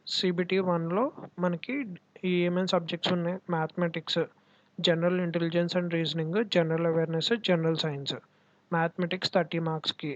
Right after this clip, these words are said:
రీజనింగ్ వచ్చేసి ట్వంటీ ఫైవ్ మార్క్స్, జనరల్ అవేర్‌నెస్ ఫిఫ్టీన్ మార్క్స్, జనరల్ సైన్స్ థర్టీ మార్క్స్. ఇక్కడ మీరు గనక చూసుకుంటే మ్యాథమెటిక్స్ అలాగే రీజనింగ్, ఈ రెండు మీరు ఎంత ప్రాక్టీస్ చేస్తే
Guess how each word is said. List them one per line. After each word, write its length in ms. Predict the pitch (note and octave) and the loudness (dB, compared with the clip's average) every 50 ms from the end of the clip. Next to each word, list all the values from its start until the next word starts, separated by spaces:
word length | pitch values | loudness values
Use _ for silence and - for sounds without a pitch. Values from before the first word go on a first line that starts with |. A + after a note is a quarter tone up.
| - _ _ _ _ _ _ _ - | -8 _ _ _ _ _ _ _ -6
రీజనింగ్ 560 | F3+ E3 E3 E3+ E3+ E3 - F#3 F3+ F#3 F#3 | -4 -2 0 0 0 0 0 0 0 2 2
వచ్చేసి 400 | F3+ E3+ - - F3+ E3+ - G#3+ | 0 0 0 0 0 0 0 2
ట్వంటీ 320 | G3+ - F#3 F3 E3 D#3 | 2 4 4 4 4 4
ఫైవ్ 180 | D3 F3 E3+ E3 | 2 2 2 2
మార్క్స్, 360 | D#3+ D#3+ D#3+ D3+ - - E3+ D3+ C#3+ - _ _ | 2 0 -2 -4 -4 -4 -4 -4 -4 -6 _ _
జనరల్ 380 | - F3 E3 D#3 E3 F3 F3+ F3+ | -2 -2 0 0 0 0 2 2
అవేర్‌నెస్ 460 | F3 E3 E3 D#3+ E3 E3 E3+ - - A#3+ | 2 2 2 0 0 -2 -2 0 0 0
ఫిఫ్టీన్ 420 | A#3 - F3+ E3 - - E3+ E3 D#3 | 0 0 -2 -4 -2 -2 -2 -2 -2
మార్క్స్, 340 | D#3 D3+ D3 - - - B2 - - - - - - _ _ - | -4 -4 -6 -4 -6 -6 -6 -8 -12 -18 -20 -20 -20 _ _ -4
జనరల్ 400 | D#3 E3 D#3+ D#3 D#3 E3+ F3+ F#3 | 0 0 0 2 2 2 2 2
సైన్స్ 380 | F#3 - G3 F#3+ F#3 F3 - B3 - _ - | 2 2 0 0 0 -2 -2 -4 -2 _ 2
థర్టీ 300 | F#3+ E3+ - - D#3+ D#3 | 2 2 2 0 -2 -2
మార్క్స్. 360 | D3+ D3 C3+ C3 - - - - - - _ _ _ _ _ _ _ _ _ _ _ - | -2 -4 -4 -6 -8 -8 -10 -12 -16 -20 _ _ _ _ _ _ _ _ _ _ _ -6
ఇక్కడ 240 | F3+ E3+ - F#3+ F#3 | -6 -4 -2 0 0
మీరు 220 | F#3+ F#3+ F#3+ F3+ E3+ | 2 2 2 4 4
గనక 260 | E3+ E3+ E3 D#3+ G#3 F#3+ | 4 2 2 0 -2 0
చూసుకుంటే 600 | - F3+ F3 E3+ - - F#3 E3+ D#3+ D3+ F#3+ A3+ D4 - - - - - - _ - | 2 2 2 2 0 -2 -2 -2 -2 -2 -2 -4 -4 -6 -10 -18 -20 -20 -20 _ -8
మ్యాథమెటిక్స్ 800 | D#3+ D#3+ D#3 D#3 D#3+ - - F#3 F#3 F3+ - F#3+ F#3+ - - A3+ B3+ - - - - - - - - _ _ _ _ _ _ - | -4 -2 -2 -2 -2 -2 -2 0 0 0 0 -2 -2 -2 -2 -2 -2 -4 -6 -10 -10 -10 -10 -14 -16 _ _ _ _ _ _ -8
అలాగే 380 | - - E3 E3+ E3+ E3 - G#3+ | -2 2 4 4 4 4 2 2
రీజనింగ్, 560 | G3+ F3+ E3+ E3+ D#3+ D3 E3 D#3+ D3 C#3 - - _ _ _ - | 4 4 4 4 2 2 0 -2 -2 -4 -6 -10 _ _ _ -2
ఈ 100 | F#3 F#3+ | 0 2
రెండు 360 | F3+ F3 D#3+ D#3+ D#3+ E3+ G#3 A3+ | 2 2 2 0 0 0 0 0
మీరు 240 | A3 G#3 G3 F#3 - E3 D#3 | 0 0 -2 -2 -4 -4 -4
ఎంత 220 | D#3 D#3 D#3+ - F#3+ F#3 | -2 -2 -2 -2 -2 -2
ప్రాక్టీస్ 440 | - F3+ E3+ E3 - - - F3+ - - | 0 0 -2 -2 -2 -4 -4 -4 -2 0
చేస్తే 360 | - F3+ D#3+ - - - | 2 0 0 0 -2 -4